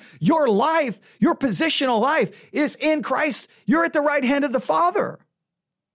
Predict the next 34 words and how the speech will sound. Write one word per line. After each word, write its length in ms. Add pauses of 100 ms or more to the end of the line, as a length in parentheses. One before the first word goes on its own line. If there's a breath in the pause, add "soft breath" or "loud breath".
(500 soft breath)
So 160
now 160
you 600
seek 580
and 180
set. 380 (120)
You 160
seek 680 (300)
and 260
set 560 (340)
your 320
affections 720
on 200
things 460
above. 540
You 140
seek 460
those 280
things 340
which 220
are 140
in 100
heaven. 320 (160 soft breath)
You 140
set 320
your 180
affections 720
there 500 (680)
because 260
that's 240
where 200
you 260
are 180
positionally. 1600